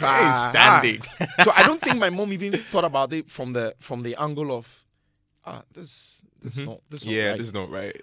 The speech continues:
Speaker 1: But then I think about it now and, like, I can't say that to an eight-year-old
Speaker 2: No,
Speaker 1: girl. That's,
Speaker 2: no, no.
Speaker 1: that's wrong.
Speaker 2: You see, the thing is, we, we come from a place where people make, people have made a lot of statements and it's
Speaker 1: Yeah.
Speaker 2: gone like, like that, and it's become a norm.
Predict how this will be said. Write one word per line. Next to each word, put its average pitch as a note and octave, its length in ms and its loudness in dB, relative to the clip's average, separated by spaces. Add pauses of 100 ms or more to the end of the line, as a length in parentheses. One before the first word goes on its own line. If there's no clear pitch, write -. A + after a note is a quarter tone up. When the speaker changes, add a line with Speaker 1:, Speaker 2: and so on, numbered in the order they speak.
Speaker 1:
But D3 160 -4
then F#3+ 200 -6
I A#3+ 160 -4
think G3+ 220 -14
about D3 280 -10
it C3+ 100 -16
now B2+ 200 -10
and, A2+ 100 -14
like, A2 300 -14 (200)
I G#3 80 -16
can't D4+ 260 -16
say G#3 220 -10
that E3+ 200 -14
to C3 260 -18
an B2+ 220 -14
eight-year-old F#2+ 380 -12
Speaker 2:
No, F2 120 -12
Speaker 1:
girl. G2 360 -12
That's, F#2 180 -14
Speaker 2:
no, E2+ 340 -14 (200)
no. F2+ 200 -12
Speaker 1:
that's G#2 180 -12
wrong. E3+ 440 -6 (100)
Speaker 2:
You A2+ 120 -12
see, A2 280 -10
the G#2+ 120 -12
thing D3+ 240 -8
is, F#2 200 -12 (220)
we, C3+ 340 -6 (140)
we B2 120 -10
come F3 220 -6
from A2+ 180 -10
a F#2 60 -8
place G2 400 -8
where F#2 280 -8 (320)
people D3 420 -8
make, G2+ 300 -10 (240)
people D#3 240 -10
have G#2 140 -6
made G#2+ 220 -10
a G2 60 -6
lot F#2+ 300 -10
of F#2 100 -14
statements F#2 880 -14
and F#2 180 -14
it's F2+ 140 -14
Speaker 1:
Yeah. G2 100 -14
Speaker 2:
gone G#2+ 320 -10
like, F2+ 420 -16 (200)
like D#2+ 240 -18
that, F2 220 -8 (600)
and G#2 140 -8
it's F2+ 80 -14
become G2+ 320 -10
a F2+ 60 -10
norm. E2+ 260 -16